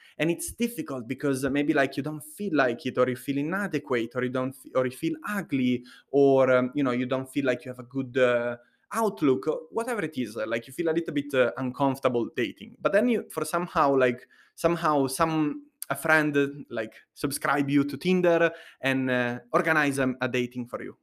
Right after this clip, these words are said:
a date. And you go for that, to that date, and it's difficult, difficult until the moment you sit down.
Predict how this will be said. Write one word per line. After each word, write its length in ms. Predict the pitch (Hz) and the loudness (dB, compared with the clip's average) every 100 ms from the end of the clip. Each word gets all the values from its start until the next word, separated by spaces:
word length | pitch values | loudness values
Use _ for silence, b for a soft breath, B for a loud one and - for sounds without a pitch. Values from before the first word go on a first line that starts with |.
| - | -10
a 80 | |
date. 400 | 123 117 104 - - | -4 -4 -4 -10 -8
And 320 | 131 139 135 - | -4 -2 -4 -6
you 140 | 143 | -8
go 320 | 131 135 180 | -2 2 2
for 200 | 202 165 160 | 0 -2 -2
that, 200 | 135 - | -2 -2
to 80 | 131 | -6
that 240 | 113 113 139 | -6 -4 -4
date, 260 | 170 220 - B B | -4 -4 -12 B B
and 320 | 139 135 131 123 _ | -2 0 0 -4 _
it's 460 | 131 135 131 - - | -12 -12 -12 -14 -10
difficult, 420 | 202 202 196 180 | -8 -8 -6 -4
difficult 380 | 202 208 208 196 | -4 -2 0 0
until 500 | 185 151 - 185 175 | -2 -6 -2 0 2
the 80 | 151 | 2
moment 320 | 143 139 131 | 2 0 -2
you 80 | 123 | -6
sit 220 | - 104 | -6 -8
down. 260 | 90 95 | -8 -10